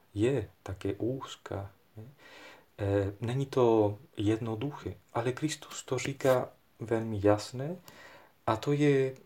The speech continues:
mm, také, mm, za to můžeme děkovat Bohu, eh, protože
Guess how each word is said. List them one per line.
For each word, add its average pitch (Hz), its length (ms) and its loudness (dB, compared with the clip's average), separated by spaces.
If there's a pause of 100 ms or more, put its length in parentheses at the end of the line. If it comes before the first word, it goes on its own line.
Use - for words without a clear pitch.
mm, 113 240 -6
také, 123 640 0 (140)
mm, 104 420 -4 (480)
za 107 240 4
to 117 380 2
můžeme 110 400 -2
děkovat 104 480 0
Bohu, 98 520 -6
eh, 117 160 -10
protože 107 580 -2